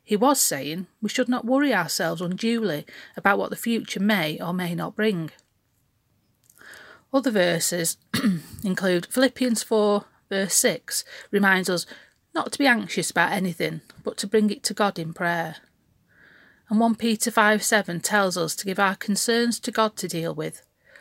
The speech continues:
like handing over a heavy bag for someone else to carry.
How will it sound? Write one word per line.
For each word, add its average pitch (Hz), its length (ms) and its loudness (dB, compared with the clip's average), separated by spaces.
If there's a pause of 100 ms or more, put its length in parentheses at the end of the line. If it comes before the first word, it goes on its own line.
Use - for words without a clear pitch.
(100)
like 190 180 -2
handing 220 380 4
over 208 260 2
a 156 60 0
heavy - 340 -4
bag 180 240 -2
for - 120 -12
someone 170 460 -2
else 170 240 -4
to - 120 -12
carry. 165 420 -6